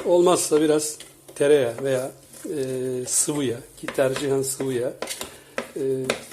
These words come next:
tadı kuvvetli bir yağ olmaması gerekiyor. Evde fındık yağısı yok. Olsa çotanak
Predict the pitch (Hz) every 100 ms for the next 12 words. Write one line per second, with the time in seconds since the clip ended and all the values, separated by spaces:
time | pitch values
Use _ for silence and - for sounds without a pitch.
0 | - - - 151 196 - 175 170 - 180
1 | 170 160 165 175 170 170 135 131 156 131
2 | 127 - 175 151 156 175 170 165 160 151
3 | - 160 147 139 - 180 - - - -
4 | _ _ - 143 147 147